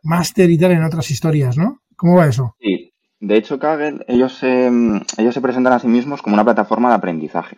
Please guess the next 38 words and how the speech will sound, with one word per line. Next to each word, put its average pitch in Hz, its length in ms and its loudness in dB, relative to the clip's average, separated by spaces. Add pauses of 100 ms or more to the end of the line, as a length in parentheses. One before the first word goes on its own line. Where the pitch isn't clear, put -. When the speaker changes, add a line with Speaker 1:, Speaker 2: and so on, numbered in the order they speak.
(100)
Speaker 2:
No, 95 400 0
no 95 160 -2
se 113 80 -6
presentan 110 300 -2
a 101 60 -4
sí 110 60 -8
mismos 101 300 -2
como 98 140 -6
una 90 100 -4
plataforma 90 440 -6
de 85 140 -8
competiciones. - 800 -12 (500)
¿Por 95 140 0
qué 113 120 6
de 127 40 8
aprendizaje? 127 640 0
Porque 85 460 -6 (360)
ellos 113 240 4
lo 123 160 4
que 120 100 0
venden 139 360 0
es 123 120 -6
que, 95 200 -4
bueno, 85 180 -4
lo 71 80 -6
que 82 60 -8
venden, 85 260 -6
lo 80 80 -10
que 82 80 -16
<laughs> - 0 -
presentan, 101 560 0
mejor 98 240 -4
dicho, - 300 -2 (480)
es 117 140 0
que 117 100 2
no 113 80 4
solo 131 240 2
tienen 127 480 -2